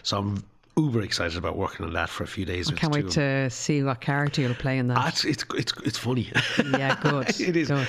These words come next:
Speaker 1: It's great. It's good stuff. So you, you know, so you do a few days here and a few days there, and some of the bigger projects take up more time. But it, it,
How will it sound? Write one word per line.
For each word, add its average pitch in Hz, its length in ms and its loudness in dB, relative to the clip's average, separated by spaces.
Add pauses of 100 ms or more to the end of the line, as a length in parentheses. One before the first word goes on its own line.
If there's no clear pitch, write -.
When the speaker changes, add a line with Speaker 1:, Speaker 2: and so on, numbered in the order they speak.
(240)
Speaker 1:
It's 127 160 0
great. 147 300 2
It's 113 100 -6
good - 180 2
stuff. 127 200 0
So 202 100 2
you, 240 160 4
you 240 160 2
know, 214 160 4
so - 160 2
you 214 100 6
do 208 200 4
a - 20 0
few 185 160 2
days 151 240 2
here 143 120 4
and 120 100 2
a - 20 -2
few 123 100 2
days 107 200 2
there, 101 220 2
and 87 120 -4
some 107 140 -2
of 101 60 0
the 95 40 0
bigger 87 220 -4
projects 85 340 -6
take 82 140 -4
up 90 80 -8
more 90 120 -4
time. 98 180 -2
But 180 100 4
it, 220 360 0
it, 190 120 0